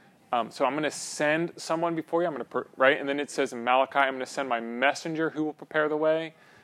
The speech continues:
right? And then this, a voice of one calling in Isaiah, the pro-, like Isaiah, right? "I will prepare." So he,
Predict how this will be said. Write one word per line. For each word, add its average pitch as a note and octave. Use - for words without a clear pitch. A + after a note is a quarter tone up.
right? B2+
And D3
then C#3+
this, C#3+
a C#3
voice C#3+
of C3
one B2+
calling D3
in B2
Isaiah, B2+
the B2
pro-, -
like B2
Isaiah, B2+
right? B2+
"I C3+
will B2+
prepare." C3
So D3
he, E3